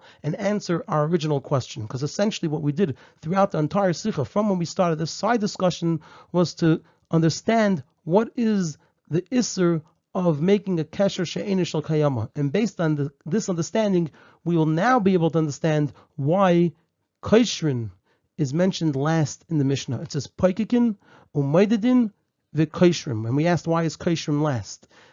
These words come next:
According to our current understanding of the Malacha of Kshira, we can answer that question. According to this, it'll also be understood why the Mishnah says Maididin and then Kaishrin.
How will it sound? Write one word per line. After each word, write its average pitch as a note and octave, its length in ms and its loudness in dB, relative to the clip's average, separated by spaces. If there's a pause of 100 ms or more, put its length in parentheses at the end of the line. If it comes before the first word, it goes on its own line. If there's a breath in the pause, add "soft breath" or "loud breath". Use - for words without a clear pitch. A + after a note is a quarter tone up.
(120)
According G#3+ 480 2
to F3 100 0
our D3+ 140 4
current G3+ 380 -4
understanding D3 760 -2 (300 soft breath)
of B2+ 140 -2
the C#3+ 60 -2
Malacha E3+ 340 2
of E3+ 160 2
Kshira, F#3+ 520 2 (380)
we D#3 80 2
can E3+ 160 -2
answer G3 380 -2
that D3+ 180 0
question. A#2 520 -6 (1800)
According F3+ 460 6
to E3 80 4
this, G#3 480 -2 (220 soft breath)
it'll C3+ 200 -2
also G#3 320 -4
be E3+ 140 0
understood E3+ 420 0
why E3 300 0
the E3+ 120 -2
Mishnah E3+ 320 -2
says D3 300 0
Maididin E3 720 0
and C3+ 140 -2
then E3+ 160 -2
Kaishrin. B2+ 560 -4